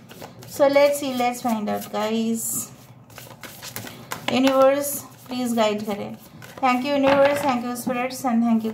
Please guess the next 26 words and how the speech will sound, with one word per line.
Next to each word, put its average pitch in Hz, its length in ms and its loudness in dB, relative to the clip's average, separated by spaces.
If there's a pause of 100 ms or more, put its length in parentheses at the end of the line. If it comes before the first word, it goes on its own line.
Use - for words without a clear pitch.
guides। - 320 -8 (560)
प्लीज 262 280 -2
गाइड 240 260 4
करें 247 260 -2
कि 254 120 -4
मेरे 233 280 0
जो 262 120 2
व्यूअर्स 240 520 0
हैं 254 100 4
उनकी 233 220 0
ज़िंदगी 226 460 2
में 214 240 -4 (520)
कौन 254 300 6
आने 233 340 2
वाले 226 220 2
हैं, 220 260 -2 (580)
who 262 160 0
is 262 160 -4
coming 233 320 4
in 220 100 4
their 208 180 0
life। 208 260 -10 (600)
प्लीज 262 260 -2
बताएं 226 300 2
यूनिवर्स। 220 640 -2 (2500)
हम्म, 233 680 0